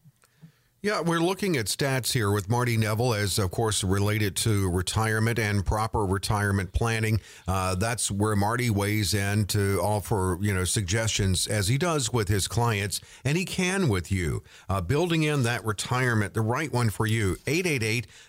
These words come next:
five one nine, ninety nine six, eight eight eight, five one nine, nine zero nine six.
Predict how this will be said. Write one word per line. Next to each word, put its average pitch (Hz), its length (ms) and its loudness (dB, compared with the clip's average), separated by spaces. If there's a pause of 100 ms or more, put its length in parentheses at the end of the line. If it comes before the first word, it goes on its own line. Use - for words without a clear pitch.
five 156 380 -2
one 135 240 2
nine, 107 400 2
ninety 180 340 0
nine 98 300 0
six, - 640 -2
eight 139 200 -2
eight 120 120 0
eight, 113 220 -2 (320)
five 151 320 0
one 123 240 2
nine, 101 440 0
nine 139 360 2
zero 117 400 2
nine 104 380 2
six. - 480 -2